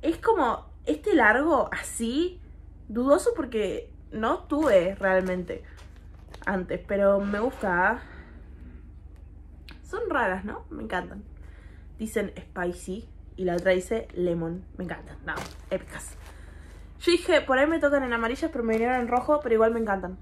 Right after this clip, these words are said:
Me encanta el rojo. Así que nada, estoy re feliz. Me voy a poner el sticker en un ratito en el celu. Ay, me voy a tomar un poco de Sprint.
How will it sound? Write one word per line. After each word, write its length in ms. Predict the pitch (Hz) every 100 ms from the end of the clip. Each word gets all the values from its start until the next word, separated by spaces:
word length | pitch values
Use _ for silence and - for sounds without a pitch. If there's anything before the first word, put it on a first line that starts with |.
| -
Me 80 | 196
encanta 240 | 202 196
el 420 | 190 190 190 185
rojo. 440 | 185 202 208 247 208
Así 1000 | 175 - - - - - - - - - - - - - - - - - -
que 80 | 233
nada, 140 | 220 196
estoy 240 | - 226
re 160 | 226 226
feliz. 420 | 220 262 370 - - - - - - - - - - - - -
Me 120 | 233 214
voy 120 | 240
a 100 | 269
poner 240 | 233 220
el 80 | 226
sticker 240 | 233 233
en 100 | 226
un 120 | 214 208
ratito 320 | 202 214 214
en 100 | 190
el 140 | 185
celu. 300 | - 190 262 339 - - - - - -
Ay, 120 | 254
me 680 | 214 - - - - - -
voy 80 | 185
a 60 |
tomar 200 | 196 196
un 80 | 196
poco 140 | 190
de 80 | 185
Sprint. 400 | 175 202 254 294